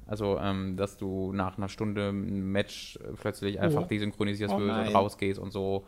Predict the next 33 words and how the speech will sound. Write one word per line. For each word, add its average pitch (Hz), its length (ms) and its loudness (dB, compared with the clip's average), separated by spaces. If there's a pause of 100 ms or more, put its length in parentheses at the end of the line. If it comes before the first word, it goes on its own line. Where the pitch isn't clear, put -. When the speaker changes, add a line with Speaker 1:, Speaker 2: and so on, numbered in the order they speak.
(360)
Speaker 1:
äh, 98 180 4
dass 95 100 -2
das 104 140 -2
Finden 107 380 0
schwierig 101 400 -2
ist 98 140 -8
teilweise. 98 560 0 (180)
Speaker 2:
Das 147 180 4
ist 165 120 10
bei 160 80 12
einem 156 220 6
Strategiespiel, 156 880 6
wo 143 120 8
die 143 100 8
Runde 151 280 10
halt 147 120 6
mal 147 80 6
ein 143 80 6
bisschen 143 180 6
Speaker 1:
Yep. 139 60 10
Speaker 2:
länger 180 200 12
dauert 156 280 10
als 160 220 6
zehn 165 180 10
Minuten, 170 360 8
bei 156 80 8
einem 160 140 6
Shooter 180 380 6
noch 160 180 4
mal 170 120 8
kritischer. 202 560 8 (100)
Speaker 1:
Yep, 170 220 6
genau. 98 280 4